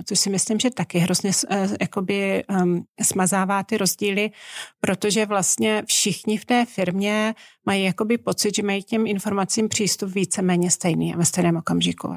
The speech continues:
to si myslím, jako, že je velmi pozitivní. A jak je dostat vlastně ty, eh, ty juniornější kolegy jakoby rychleji nahoru, nebo, eh, ta druhá část té vaší otázky, tak já si naopak myslím, že teď,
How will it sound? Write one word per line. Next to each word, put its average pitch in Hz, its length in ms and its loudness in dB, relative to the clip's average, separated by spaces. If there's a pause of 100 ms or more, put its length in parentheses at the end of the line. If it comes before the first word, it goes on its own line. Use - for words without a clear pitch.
to - 60 2
si 196 100 2
myslím, 185 260 2
jako, 175 180 0
že 175 120 0
je 196 60 2
velmi 175 260 0
pozitivní. 180 680 0 (1120)
A 196 400 2 (320)
jak 190 400 0
je 254 100 2
dostat 240 380 2
vlastně 220 480 0
ty, 226 440 0 (100)
eh, 196 500 2
ty 240 140 0
juniornější 196 880 2
kolegy 185 420 0
jakoby 202 400 0
rychleji 202 640 0 (300)
nahoru, 220 560 2
nebo, 196 300 -2 (400)
eh, 202 40 0 (500)
ta 202 120 0
druhá 185 420 2
část 185 300 0
té 196 140 0
vaší 190 280 0
otázky, 196 440 0
tak 196 160 -2
já 185 140 2
si 214 160 0
naopak 202 340 0
myslím, 208 380 0
že 208 120 0
teď, 208 400 -2